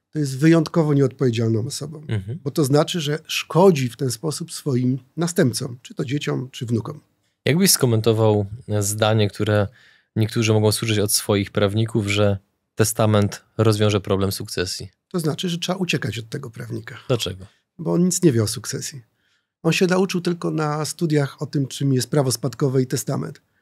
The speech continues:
Speaker 1: Sukcesja oczywiście w Polsce, to muszę powiedzieć też tak mocno, jest nieprawidłowo rozumiana. Właśnie jako przekazanie udziałów, majątku i tak dalej.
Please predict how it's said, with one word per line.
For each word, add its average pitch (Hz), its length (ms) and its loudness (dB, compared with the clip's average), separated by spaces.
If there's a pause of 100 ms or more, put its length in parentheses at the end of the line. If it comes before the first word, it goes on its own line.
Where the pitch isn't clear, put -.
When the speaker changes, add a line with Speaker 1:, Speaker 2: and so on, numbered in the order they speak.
(400)
Speaker 1:
Sukcesja 247 520 2
oczywiście 190 680 0
w - 100 -14
Polsce, 185 840 2
to 170 100 -4
muszę 160 220 -4
powiedzieć 156 540 -8 (140)
też - 140 -20
tak 143 160 -8
mocno, 170 520 -2 (220)
jest 160 260 -4
nieprawidłowo 170 880 2
rozumiana. 127 580 0 (120)
Właśnie 160 260 -4
jako 165 180 -6
przekazanie 151 580 -2
udziałów, 131 600 2
majątku 123 500 0
i 113 60 -4
tak 110 180 -4
dalej. 110 320 -6